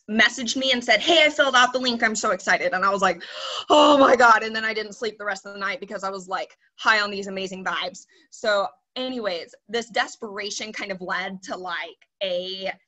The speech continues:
huge whoosh and push into September. And I was so excited to get September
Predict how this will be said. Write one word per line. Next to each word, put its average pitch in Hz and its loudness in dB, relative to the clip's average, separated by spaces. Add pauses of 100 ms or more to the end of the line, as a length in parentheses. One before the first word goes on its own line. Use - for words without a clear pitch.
(300)
huge 254 -10 (160)
whoosh 202 -2
and 196 -8 (280)
push - -4
into 208 -8
September. 196 -6
And 190 -8
I 190 -8
was 196 -8 (280)
so 247 -4
excited 185 -4 (300)
to 240 -4
get - -2
September 180 -2